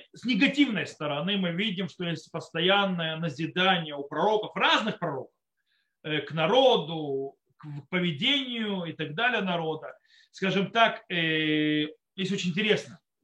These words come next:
э, с точки зрения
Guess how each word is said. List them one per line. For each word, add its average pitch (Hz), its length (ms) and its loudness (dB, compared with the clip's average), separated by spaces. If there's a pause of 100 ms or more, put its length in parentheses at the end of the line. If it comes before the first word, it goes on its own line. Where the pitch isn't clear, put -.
(760)
э, 135 100 -6
с 131 80 -12
точки 175 340 -4
зрения 185 960 0